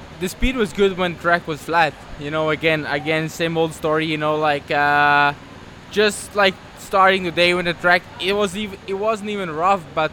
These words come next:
uh, like, those sketchy bumps, and I just, I just struggle, like, with the suspension and just to find a good balance again, and, uh, it's this, let's say, same old story a little bit, and, uh, yeah, I'm getting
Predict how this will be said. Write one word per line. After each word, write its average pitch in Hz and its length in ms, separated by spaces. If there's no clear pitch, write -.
uh, 147 320
like, 147 200
those 160 160
sketchy 185 340
bumps, 160 400
and 156 300
I 170 120
just, 175 400
I 180 100
just 185 220
struggle, 190 380
like, 180 280
with 170 120
the 165 60
suspension 160 720
and 156 160
just 156 200
to 160 60
find 151 280
a 151 40
good 147 200
balance 143 360
again, 135 300
and, 131 240
uh, 131 380
it's 151 180
this, - 360
let's 175 180
say, 190 200
same 196 340
old 190 120
story 196 320
a 190 40
little 196 260
bit, 202 300
and, 175 260
uh, 170 500
yeah, 240 160
I'm 233 120
getting 208 400